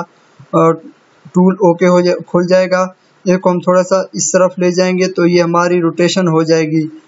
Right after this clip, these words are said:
टूल की। ये देखें दोस्तों, यहाँ पर मैंने इसको बड़ा कर दिया। इसके बाद आपने क्या करना है, एक trick लगानी है। आपने नीचे वाले box पर click करना है, फिर ऊपर वाले box पर click करना है और आपने यहाँ पर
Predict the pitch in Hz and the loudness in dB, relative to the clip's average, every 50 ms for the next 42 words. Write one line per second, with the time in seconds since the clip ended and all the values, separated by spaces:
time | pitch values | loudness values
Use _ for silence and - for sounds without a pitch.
0 | _ _ _ 180 180 180 185 175 165 170 160 156 165 165 165 180 175 - 175 170 | _ _ _ 0 2 2 2 0 -2 -2 0 0 0 0 0 -2 -2 -2 -2 0
1 | 170 175 170 170 - 185 185 185 - _ _ _ _ _ _ _ _ _ _ _ | 0 0 0 0 0 0 0 0 -2 _ _ _ _ _ _ _ _ _ _ _
2 | - 160 165 170 190 175 170 170 165 165 170 170 170 160 - 175 156 147 160 160 | -2 -2 -2 0 -2 -2 -2 0 0 0 0 0 0 -2 -2 -4 -2 0 0 0
3 | 165 165 165 180 175 165 175 175 175 175 175 _ _ _ _ _ _ _ 214 208 | 0 0 0 -2 -2 -2 0 -2 -2 -2 -4 _ _ _ _ _ _ _ -4 -4
4 | - - 240 214 202 208 214 202 202 - 208 202 196 196 208 202 202 196 196 196 | -2 0 0 0 2 0 0 -2 -4 -2 -2 -2 -2 -2 -2 -4 -4 -2 -2 -2
5 | 190 196 196 - 196 196 196 196 202 - - 180 185 - - 175 185 190 196 202 | -2 -2 0 0 0 0 0 0 -2 0 0 -2 -2 -2 -2 0 0 0 2 0
6 | 190 170 185 185 185 190 190 190 190 190 190 180 170 165 180 185 175 175 170 170 | 0 0 0 -2 0 0 0 0 -2 0 0 -2 -2 -2 -2 -2 0 0 0 0
7 | 170 196 190 190 185 185 160 156 165 170 170 - - 190 185 190 190 190 185 185 | 2 2 2 2 2 0 0 2 2 0 0 0 0 -2 -2 0 -2 -4 -4 -2
8 | - 190 190 190 190 190 190 196 190 180 180 170 156 - 180 180 175 185 190 185 | 0 -2 0 0 0 -2 -2 -2 0 0 0 0 0 0 0 2 2 2 0 0
9 | 190 180 180 185 180 180 - 196 185 180 185 - 190 185 190 190 190 185 190 190 | 0 0 0 0 0 -2 -4 -4 -4 -4 -2 -2 -4 -2 0 0 0 0 0 -2
10 | 190 190 - - - 175 170 170 175 - 190 180 170 170 165 165 170 170 180 185 | -2 -4 -4 -4 -2 0 2 0 0 -2 -2 -2 0 0 2 0 0 0 -2 -2
11 | - | -4